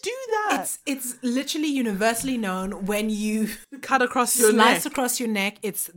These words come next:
Speaker 2: that's it. Like, stop, finish.
Speaker 1: Okay, because we've reached an hour.
Speaker 2: That's what Mamukundu does. Whenever I try to speak to her about someone in the
Speaker 1: In
Speaker 2: shopping mall in
Speaker 1: public.
Speaker 2: French, she'll translate it back to me in a loud
Speaker 1: The
Speaker 2: volume.
Speaker 1: man with a beret?
Speaker 2: <laughs> Like, oh my God.
Speaker 1: I know. Well, let's,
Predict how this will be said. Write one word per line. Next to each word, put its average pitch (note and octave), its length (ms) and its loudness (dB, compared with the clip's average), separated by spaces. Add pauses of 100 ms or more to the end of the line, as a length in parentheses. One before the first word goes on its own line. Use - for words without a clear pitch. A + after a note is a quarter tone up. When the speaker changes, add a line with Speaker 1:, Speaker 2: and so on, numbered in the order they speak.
Speaker 2:
that's G3 260 4
it. E3 140 -4
Like, F3 140 -4
stop, F3+ 420 0
finish. F3+ 760 -4
Speaker 1:
Okay, E3+ 420 -6
because E3 260 -10
we've D#3+ 100 -12
reached E3+ 220 -12
an F#3 60 -10
hour. D3+ 380 -8 (100)
Speaker 2:
That's C4+ 220 -4
what E4+ 60 0 (100)
Mamukundu C4+ 260 -2
does. G#3 160 0
Whenever A#3 260 0
I D#4 40 0
try D4+ 140 -2
to C#4 80 -2
speak - 300 -4
to C4+ 80 -4
her G#3 220 -4
about F3+ 320 -2
someone F3+ 360 -2
in F3 80 -4
the F3 40 -6
Speaker 1:
In E3+ 40 -6
Speaker 2:
shopping F#3+ 340 -2
mall F3+ 140 0
in F3+ 140 -2
Speaker 1:
public. E3+ 40 -4
Speaker 2:
French, G3+ 520 -2 (200)
she'll E4+ 160 0
translate F4 440 0
it F#4+ 120 -6
back D4+ 220 -2
to F#4+ 120 -4
me G3 240 -2
in G#3 120 -4
a C4 40 -2
loud C4 280 0
Speaker 1:
The B3+ 60 6
Speaker 2:
volume. D4+ 120 8
Speaker 1:
man F#4 340 8
with F#4 260 6
a A#3 40 -4
beret? D#4 600 4
Speaker 2:
<laughs> - 680 -16
Like, F4 220 -6
oh F#4 160 0
my G4 100 -2 (120)
God. G#4 580 0
Speaker 1:
I G#3 180 0
know. D3 300 -8 (680)
Well, D4 140 0
let's, F#4 360 -4